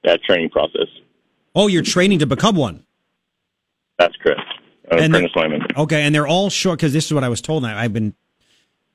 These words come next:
Speaker 2: it's on my list to call this guy, but you're doing it for me. So again, so the journeyman lineman, again, so if there's a big storm,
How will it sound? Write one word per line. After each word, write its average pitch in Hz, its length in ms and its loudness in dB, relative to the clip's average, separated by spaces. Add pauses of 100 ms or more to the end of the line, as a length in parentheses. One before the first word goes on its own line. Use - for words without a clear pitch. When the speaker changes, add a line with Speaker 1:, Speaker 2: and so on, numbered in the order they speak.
(140)
Speaker 2:
it's 113 160 -8
on 143 120 2
my 123 100 2
list 127 240 2
to 131 60 -2
call 135 240 0
this 120 160 0
guy, 151 220 0
but 117 100 -4
you're 107 80 -2
doing 113 220 0
it 101 80 -4
for 160 200 -2
me. 151 100 2
So 135 180 0
again, 131 260 0
so 135 160 -2
the 123 80 -2
journeyman 165 360 2
lineman, 139 300 2
again, 123 200 2
so - 80 -2
if 120 60 -2
there's 123 140 2
a 127 40 0
big 175 220 0
storm, 160 520 2